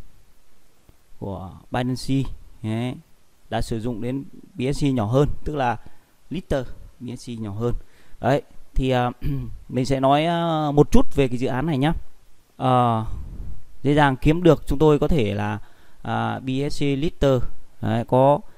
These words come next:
giá phải chăng hơn, giảm một trăm lần so với B S C. Đấy, mã thông báo Delphi này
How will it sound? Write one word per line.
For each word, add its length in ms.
giá 240
phải 200
chăng 200
hơn, 380
giảm 260
một 120
trăm 160
lần 300
so 160
với 120
B 80
S 100
C. 20
Đấy, 220
mã 260
thông 200
báo 220
Delphi 360
này 160